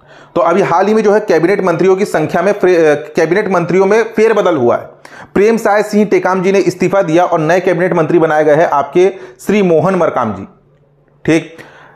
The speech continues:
देखिए टीएस सिंहदेव जी, इनका पहले पूरा नाम क्या है उसे ही पढ़ लीजिए, त्रिभुवनेश्वर शरण सिंहदेव, ये टीएस सिंहदेव जी का पूरा नाम है। इनके पास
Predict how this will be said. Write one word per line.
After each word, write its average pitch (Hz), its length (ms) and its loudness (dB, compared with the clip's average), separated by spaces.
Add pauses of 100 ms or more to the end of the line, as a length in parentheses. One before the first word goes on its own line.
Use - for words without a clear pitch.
(160)
देखिए 151 240 0
टीएस 214 600 0
सिंहदेव 202 360 2
जी, 131 140 -2
इनका 170 340 0
पहले 196 220 0
पूरा 190 300 0
नाम 208 200 0
क्या 190 180 0
है 202 280 -2
उसे - 160 0
ही 196 60 2
पढ़ 175 200 0
लीजिए, 113 320 -2 (360)
त्रिभुवनेश्वर 196 840 0
शरण 196 380 0
सिंहदेव, 185 420 0
ये 156 120 0
टीएस 190 460 0
सिंहदेव 180 300 0
जी 175 140 -2
का 202 60 2
पूरा 180 260 0
नाम 113 200 -2
है। 101 140 -14 (600)
इनके 185 300 2
पास 202 420 -2